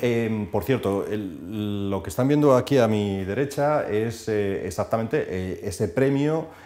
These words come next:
ese bonito premio que han obtenido nuestras compañeras. Si os parece, y antes de que las dos, Vanessa y Susana, nos empiecen a contar cosas sobre ese premio y su participación en esta feria en Bilbao,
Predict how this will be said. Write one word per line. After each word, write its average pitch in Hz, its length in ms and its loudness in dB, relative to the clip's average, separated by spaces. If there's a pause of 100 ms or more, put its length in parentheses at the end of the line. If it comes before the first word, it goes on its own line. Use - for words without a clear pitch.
(200)
ese 90 220 -4
bonito 104 300 0
premio 113 240 2
que 113 80 0
han 101 100 4
obtenido 107 540 -2
nuestras 107 540 -4
compañeras. 85 680 -4 (240)
Si 113 580 2
os 110 140 2
parece, 143 320 2
y 110 100 4
antes 110 260 0
de 117 140 -2
que 104 540 2
las 92 180 -2
dos, 127 280 -2
Vanessa 95 360 -4
y 104 40 -4
Susana, 104 320 -4
nos 92 240 -6
empiecen 101 360 -4
a 110 80 -2
contar 107 300 -4
cosas 117 280 -6
sobre 87 280 -4
ese 98 180 -6
premio 135 460 -2
y 117 60 -4
su - 160 -12
participación 87 760 -4 (320)
en 90 140 -6
esta 90 180 -6
feria 92 480 0
en 95 220 -4
Bilbao, 123 420 2